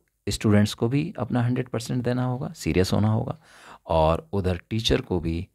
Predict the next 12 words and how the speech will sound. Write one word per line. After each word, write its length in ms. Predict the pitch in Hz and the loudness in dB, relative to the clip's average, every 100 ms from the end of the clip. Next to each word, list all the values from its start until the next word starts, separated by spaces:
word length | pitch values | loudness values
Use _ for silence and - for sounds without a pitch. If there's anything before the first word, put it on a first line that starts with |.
| _ | _
अपना 300 | 90 - 87 | -6 -2 -2
रोल 280 | 85 110 135 | 2 2 2
प्ले 220 | - 92 | 0 -6
करना 320 | - 78 73 | -6 -8 -6
होगा, 380 | 71 76 78 78 - | -8 -8 -8 -10 -8
उसको 300 | - - 95 | -8 0 2
भी 120 | 87 | 2
हंड्रेड 340 | 78 82 80 | 2 2 0
परसेंट 360 | - - - 76 | -2 -4 -4 -6
अपना 280 | - 82 - - - - - 85 | -2 -2 -2 -6 -20 -20 -10 4
देना 260 | 92 82 | 4 4
होगा। 400 | - 85 - - | 0 -6 -6 -12